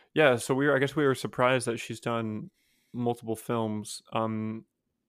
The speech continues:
I think I did see Pitch Perfect too, and actually, now that I think about it, I do remember her being the director. It's just that movie came out in twenty fifteen. That's, like, nearly,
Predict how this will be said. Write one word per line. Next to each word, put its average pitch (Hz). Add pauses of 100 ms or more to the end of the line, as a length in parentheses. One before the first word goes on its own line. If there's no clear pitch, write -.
(140)
I 131
think 302
I 302
did 139
see 131
Pitch -
Perfect -
too, 110
and 123
actually, 147
now 127
that 127
I 113
think 120
about 113
it, 143
I 117
do 135
remember 127
her 110
being 110
the 107
director. 107 (440)
It's 120
just 147
that 131
movie 135
came 123
out 117
in 107
twenty 110
fifteen. 107
That's, 104
like, 110
nearly, 107